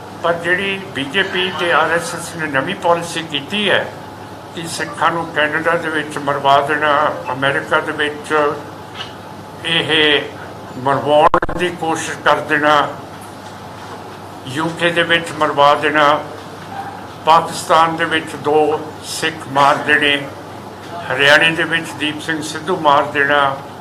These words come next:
ਪੰਜਾਬ ਦੇ ਵਿੱਚ ਮੂਸੇਵਾਲ ਨੂੰ ਮਾਰ ਦੇਣਾ।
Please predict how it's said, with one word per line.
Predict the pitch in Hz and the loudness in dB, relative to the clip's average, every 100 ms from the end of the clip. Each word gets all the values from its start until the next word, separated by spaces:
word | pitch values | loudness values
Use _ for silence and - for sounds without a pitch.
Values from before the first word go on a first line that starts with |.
| - - | -14 -6
ਪੰਜਾਬ | 143 135 147 160 160 | -4 4 6 6 4
ਦੇ | 165 160 | -2 0
ਵਿੱਚ | 156 - - 151 147 135 135 - 127 | 0 0 -2 2 4 2 -2 -10 -6
ਮੂਸੇਵਾਲ | 147 - 175 160 160 147 | -4 -2 0 2 2 2
ਨੂੰ | 143 | 4
ਮਾਰ | 135 143 143 | 4 4 2
ਦੇਣਾ। | 147 143 | 2 4